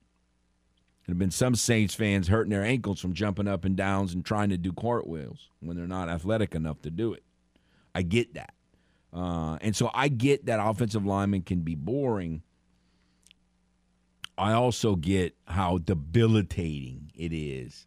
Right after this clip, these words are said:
if you're not good on the offensive line. It is debilitating. I mean, just awful. And, um,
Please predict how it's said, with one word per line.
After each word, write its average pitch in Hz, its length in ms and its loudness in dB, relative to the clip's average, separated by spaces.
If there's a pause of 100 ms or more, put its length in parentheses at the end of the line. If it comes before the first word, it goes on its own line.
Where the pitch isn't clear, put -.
(120)
if 76 180 -10
you're 82 80 -2
not 78 260 -4
good 76 220 -4
on 67 120 -8
the 62 100 -12
offensive 58 560 -18
line. 50 120 -20 (220)
It 95 140 -6
is 65 280 -12 (280)
debilitating. 78 800 -10 (1200)
I 82 120 -6
mean, 73 320 -6
just 90 320 -8 (120)
awful. - 360 -10 (880)
And, 87 300 0
um, 67 420 -6